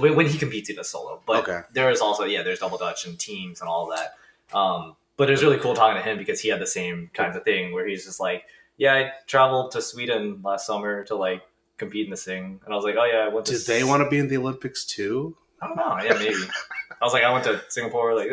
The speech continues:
Speaker 1: same, same, same, same kind of thing.
Speaker 2: Whoa.
Speaker 1: Yeah, it's pretty cool. Um,
Speaker 2: Red Bull Jump Rope
Speaker 1: Red
Speaker 2: one.
Speaker 1: Bull Jump.
Speaker 2: Yeah.
Speaker 1: I mean, Red Bull sponsors a lot of crazy
Speaker 2: <laughs>
Speaker 1: events.
Speaker 2: They do, yeah. I mean,
Speaker 1: Uh,
Speaker 2: they do all the extreme sports.
Speaker 1: Yeah. Um, there's actually, um, he was telling me a lot about, there's a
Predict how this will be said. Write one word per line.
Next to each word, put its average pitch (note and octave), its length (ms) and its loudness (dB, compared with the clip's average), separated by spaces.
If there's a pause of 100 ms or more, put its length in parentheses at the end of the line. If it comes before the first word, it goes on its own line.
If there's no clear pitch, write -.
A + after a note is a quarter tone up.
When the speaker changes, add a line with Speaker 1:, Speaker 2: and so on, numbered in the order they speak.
Speaker 1:
same, G3+ 180 6
same, G#3 180 6
same, G#3 200 6
same G3+ 180 6
kind C#3 140 4
of C3+ 40 -2
thing. C#3 260 4
Speaker 2:
Whoa. - 140 -4
Speaker 1:
Yeah, B2+ 280 6
it's A2+ 160 2
pretty B2+ 220 -4
cool. A2+ 440 2
Um, G#2+ 500 0
Speaker 2:
Red A#2+ 220 2
Bull G#2+ 180 2
Jump G#2 300 -4
Rope G2 260 -2
Speaker 1:
Red A2 240 0
Speaker 2:
one. - 80 -6
Speaker 1:
Bull A2+ 180 4
Jump. A2 180 -2
Speaker 2:
Yeah. G#2 120 0
Speaker 1:
I B2 160 2
mean, C3 240 -2 (220)
Red - 160 6
Bull - 100 10
sponsors F3+ 340 4
a C3+ 40 4
lot C#3 300 8
of - 80 0
crazy C3 300 0
Speaker 2:
<laughs> - 40 -2
Speaker 1:
events. C#3 220 0
Speaker 2:
They E3 180 10
do, D3 260 10
yeah. B2 220 8
I A2+ 100 6
mean, A2+ 100 6
Speaker 1:
Uh, - 40 2
Speaker 2:
they B2+ 100 6
do C3+ 140 8
all B2+ 80 10
the A#2+ 100 4
extreme G2 400 -2
sports. - 540 -12 (220)
Speaker 1:
Yeah. F#2 320 0 (200)
Um, F#2+ 460 -2 (100)
there's E3 160 6
actually, A3 280 4
um, B2 460 4
he D#3 200 2
was D3+ 200 6
telling B2 280 2
me A2 80 4
a G#2 80 4
lot G2+ 220 4
about, F#2 280 0
there's F#2 160 -10
a F2+ 100 -6